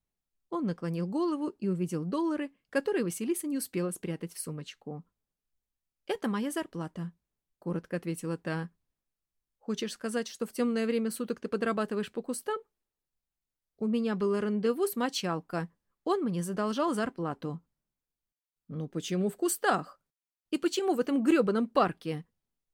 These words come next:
«Так получилось. А ты где был?» «Где я был?»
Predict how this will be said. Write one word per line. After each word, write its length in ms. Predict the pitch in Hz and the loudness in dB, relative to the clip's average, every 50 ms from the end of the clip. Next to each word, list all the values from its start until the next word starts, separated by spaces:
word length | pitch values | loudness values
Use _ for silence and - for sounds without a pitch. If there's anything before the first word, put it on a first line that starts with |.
| _ _ _ _ _ _ _ - | _ _ _ _ _ _ _ -6
«Так 140 | - 415 - | -6 -6 -6
получилось. 680 | - 247 226 214 214 - 202 190 180 180 - - - - _ _ _ _ _ _ _ _ | -6 -8 -6 -6 -6 -6 -4 -4 -4 -4 -6 -10 -14 -16 _ _ _ _ _ _ _ _
А 100 | - 330 | -2 -2
ты 240 | 330 - _ - 196 | -2 -2 _ -6 -6
где 240 | 180 190 - 269 277 | -4 -4 -2 -2 -2
был?» 260 | - 320 330 339 370 _ _ _ _ _ _ _ _ _ _ _ _ _ _ _ _ _ _ _ _ _ _ _ _ 180 | 0 -2 -2 -2 -4 _ _ _ _ _ _ _ _ _ _ _ _ _ _ _ _ _ _ _ _ _ _ _ _ -4
«Где 420 | - 233 165 165 226 285 294 269 | -2 0 2 4 4 4 4 6
я 180 | 220 220 202 185 | 4 4 4 2
был?» 480 | 180 165 247 349 415 494 494 466 - | 2 2 6 6 8 8 6 4 2